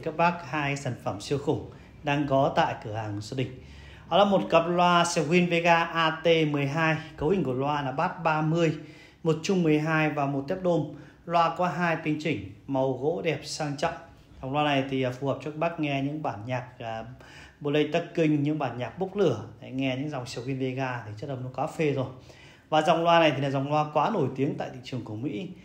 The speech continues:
Và ở thị trường Việt Nam chúng ta thì cũng được rất nhiều các bác ưa chuộng. Vì những dòng loa này là dòng loa chịu tải công suất lớn, à, nghe bass nó xuống rất là sâu. Và những dòng này thì có những cái điểm nhấn như, à, rốn loa.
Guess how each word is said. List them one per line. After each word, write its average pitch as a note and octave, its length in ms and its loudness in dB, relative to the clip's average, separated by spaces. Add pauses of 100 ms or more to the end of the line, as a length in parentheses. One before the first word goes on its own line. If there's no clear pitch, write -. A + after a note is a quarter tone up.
(260)
Và B2+ 180 -2
ở A2+ 120 -2
thị C3+ 120 -6
trường C3+ 160 -6
Việt C3 120 -6
Nam C#3 200 -4
chúng D3+ 140 -4
ta C#3 180 0
thì B2 60 -4
cũng C3+ 140 -12
được C3+ 120 -6
rất F3 180 -8
nhiều C#3 220 -2
các D3 80 -4
bác D#3 260 -4
ưa C#3+ 180 0
chuộng. - 200 -6 (540)
Vì C3 100 -2
những D3+ 120 2
dòng C3+ 200 0
loa C#3 140 0
này B2+ 160 -2
là A#2 100 -6
dòng B2 180 -6
loa C3 160 -2
chịu D#3 240 -8
tải G#2+ 260 -6
công C#3 100 -8
suất E3 240 -10
lớn, C#3+ 360 -2 (460)
à, B2 100 -8
nghe D3+ 400 0
bass E3+ 240 0
nó E3 80 -10
xuống D3 220 -2
rất A3 100 -4
là F#3 80 -2
sâu. D#3 420 2 (160)
Và A#2+ 120 -12
những C#3+ 140 -8
dòng C#3 120 -6
này A#2+ 160 -6
thì B2+ 140 -10
có C3 80 -2
những D#3+ 140 -6
cái F3 100 -8
điểm A2 280 -6
nhấn D3 260 -6
như, C#3 300 -2
à, B2+ 80 -2 (400)
rốn D3+ 360 4
loa. E3+ 440 2